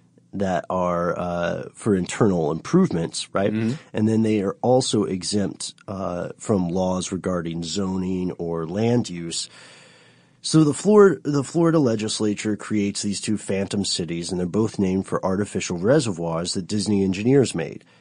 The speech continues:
Speaker 1: Since nobody actually lives in these phantom cities, Disney just needs, as Matt said, a couple of hand-picked employees to, to toe the line.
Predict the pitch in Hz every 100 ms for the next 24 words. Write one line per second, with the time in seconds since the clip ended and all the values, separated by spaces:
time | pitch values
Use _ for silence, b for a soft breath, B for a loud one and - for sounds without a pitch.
0 | b - - 208 - 214 220 196 175 175
1 | 160 - 131 107 127 214 165 123 107 -
2 | 127 117 - 127 107 104 98 - 101 92
3 | 92 - b b - 147 165 143 135 123
4 | 117 113 110 98 98 - 101 101 107 98
5 | - 92 87 95 123 - 104 92 - 123
6 | 117 - 107 - 98 - 95 87 73 -
7 | - - _ - - 85 82 - - -
8 | 90 - 127 110 98 92 90 76 71